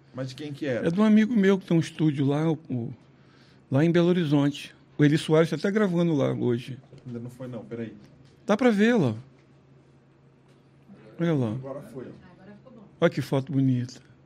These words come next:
Speaker 1: Se-, de quem que era essa estatueta?
Speaker 2: Isso é do, do Pastor Marquinhos,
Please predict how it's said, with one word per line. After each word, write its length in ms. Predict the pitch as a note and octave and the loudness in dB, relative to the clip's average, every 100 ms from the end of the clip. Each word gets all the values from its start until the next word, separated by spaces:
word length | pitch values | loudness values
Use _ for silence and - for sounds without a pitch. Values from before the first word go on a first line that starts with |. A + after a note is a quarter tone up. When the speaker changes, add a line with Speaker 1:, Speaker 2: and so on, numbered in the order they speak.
| _ | _
Speaker 1:
Se-, 160 | _ C#3+ | _ -20
de 220 | C3 C#3 | -20 -20
quem 200 | E3+ G#3 | -14 -14
que 140 | - F#3+ | -8 -6
era 220 | G#3 B3 | -4 -6
essa 160 | E3+ | -12
estatueta? 540 | E3 - - E3+ A3+ A#3+ - | -16 -16 -14 -12 -12 -12 -14
Speaker 2:
Isso 180 | - F#3+ | -4 0
é 60 | F#3+ | 0
do, 120 | F#3 - | -2 -4
do 580 | F3 F3+ F3+ E3 D3 C3+ - - - _ _ _ - | 0 0 2 2 0 -2 -6 -14 -16 _ _ _ -8
Pastor 240 | D3 F#3+ | -4 2
Marquinhos, 680 | G3 - - F#3+ F#3 - | 2 0 -2 0 0 -2